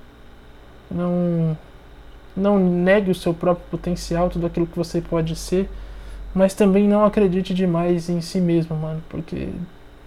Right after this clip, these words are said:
você também pode cair e tropeçar do mesmo jeito que, que, tá ligado? Você vai sentir dor do mesmo jeito, mano.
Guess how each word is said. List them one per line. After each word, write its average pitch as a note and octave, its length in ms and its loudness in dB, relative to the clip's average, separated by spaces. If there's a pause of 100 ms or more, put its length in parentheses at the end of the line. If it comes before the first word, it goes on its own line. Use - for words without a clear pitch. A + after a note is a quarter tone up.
(440)
você E3+ 260 -4
também F3+ 480 0
pode E3+ 300 -2
cair F3+ 360 6
e F3 40 0
tropeçar F3 600 -2
do E3+ 80 -2
mesmo G3+ 280 0
jeito F#3 380 2
que, F#3 320 0 (1080)
que, D#3 600 -2 (320)
tá F#3 60 -8
ligado? D#3+ 340 -2 (140)
Você - 100 -4
vai F#3 140 8
sentir G3+ 340 0
dor F#3+ 300 6
do F#3 80 4
mesmo F#3+ 260 2
jeito, E3+ 380 0
mano. D3+ 160 -6